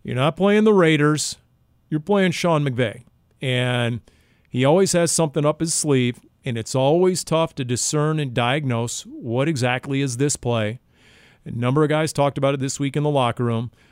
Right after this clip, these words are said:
Zaven Collins had a great explanation on the Big Red Rage. They come out, they run a lot of eleven personnel, but then there are eleven personnel, but it looks like twelve. And then, wait a minute,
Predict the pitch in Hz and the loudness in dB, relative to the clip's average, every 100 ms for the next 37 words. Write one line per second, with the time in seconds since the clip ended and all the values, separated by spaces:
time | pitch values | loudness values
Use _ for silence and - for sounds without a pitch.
0 | _ 113 139 156 127 135 135 127 110 120 | _ -2 2 2 2 0 0 -2 -4 -2
1 | 135 131 110 - 120 113 127 117 110 123 | 0 0 -2 -4 -4 -4 -4 -6 -4 -4
2 | 117 131 113 110 107 117 123 139 139 143 | -2 -2 -2 -4 -4 -4 -2 0 0 0
3 | 139 131 139 127 135 135 123 131 127 - | 0 0 0 0 0 0 0 0 -2 -2
4 | 135 - 139 156 123 120 147 202 277 180 | -2 0 2 2 0 -2 0 2 2 2
5 | 147 139 120 147 - 139 139 131 170 - | 2 0 0 -2 0 0 2 2 0 0
6 | 160 127 - 160 156 120 127 - _ _ | -2 -2 -2 0 2 2 -2 -6 _ _
7 | _ _ - 160 196 233 180 160 160 | _ _ 0 2 4 4 4 2 -2